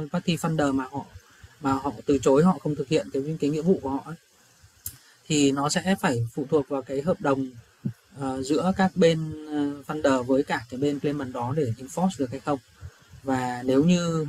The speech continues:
họ không, quyết định không thực hiện, không enforce cái việc đó thì trên thực tế là, là cũng không ai khác có thể làm được việc đó cả. Ờ, luật Việt Nam có lẽ còn rất lâu mới đưa ra được những quy định như là anh Dũng nói là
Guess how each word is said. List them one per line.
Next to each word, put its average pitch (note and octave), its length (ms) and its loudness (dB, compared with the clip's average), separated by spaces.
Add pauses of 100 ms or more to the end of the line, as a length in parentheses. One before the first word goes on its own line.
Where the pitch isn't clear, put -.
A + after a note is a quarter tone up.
(120)
họ D#3+ 260 -6
không, E3 460 0 (260)
quyết A3+ 120 4
định - 160 6
không F#3 220 2
thực E3+ 120 -2
hiện, F3 260 2
không F3 200 -2
enforce F3 420 0
cái D3 120 -2
việc D#3 160 -4
đó C3+ 320 -4
thì C3+ 240 0 (360)
trên E3 160 4
thực D#3 160 2
tế C#3 240 6
là, D#3+ 300 4 (540)
là C3+ 460 -2
cũng - 120 -6
không F#3 180 4
ai E3+ 140 4
khác G#3+ 240 0
có E3 100 -4
thể F3 120 4
làm B2+ 220 -8
được B2 100 -14
việc D3 180 -6
đó B2 180 -6
cả. D#3+ 120 -10 (920)
Ờ, C3+ 100 -6
luật C3 180 2
Việt C#3+ 120 2
Nam D#3+ 240 0
có D3+ 60 0
lẽ D#3 240 2
còn D#3+ 140 -2
rất F3 120 -2
lâu F3 220 4
mới D#3 260 -4
đưa E3+ 280 0
ra D#3+ 80 0
được C#3+ 200 0
những D3 140 -4
quy D#3+ 140 -6
định E3 160 -2
như D3 120 -2
là D3 100 -4
anh C#3 160 -4
Dũng D#3 180 -6
nói D3 220 -2
là D#3+ 200 -6